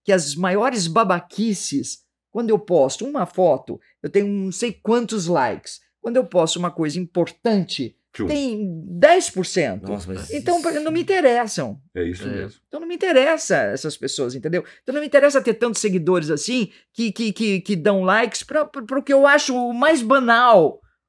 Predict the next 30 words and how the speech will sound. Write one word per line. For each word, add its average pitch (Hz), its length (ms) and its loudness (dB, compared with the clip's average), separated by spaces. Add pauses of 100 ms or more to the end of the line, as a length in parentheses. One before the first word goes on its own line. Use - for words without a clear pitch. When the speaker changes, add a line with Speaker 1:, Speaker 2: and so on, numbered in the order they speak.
(120)
Speaker 1:
o, 175 220 -8
entendeu? 214 420 4
Então 254 320 -4
pra - 140 -4
que 403 100 -2
que - 100 -4
eu 381 60 -4
vou 392 120 0
Speaker 2:
É - 60 0
Speaker 1:
querer 370 180 2
Speaker 2:
isso 214 80 6
Speaker 1:
esses - 100 2
Speaker 2:
mesmo. 202 160 -2
Speaker 1:
seguidores? 160 580 -2
Speaker 2:
Eu 98 140 0
não 131 120 2
vou 131 160 0
pelo 151 240 -4
número, 165 480 -2
pela - 180 -2
Speaker 1:
É. 359 60 -2
Speaker 2:
quantidade, 113 500 -2
eu 90 60 -4
vou 87 100 -6
pela 107 200 -4
qualidade, 139 580 -6
é 139 60 -4
isso 165 160 -4
aí. 135 60 0
Speaker 1:
Exatamente. 220 480 -6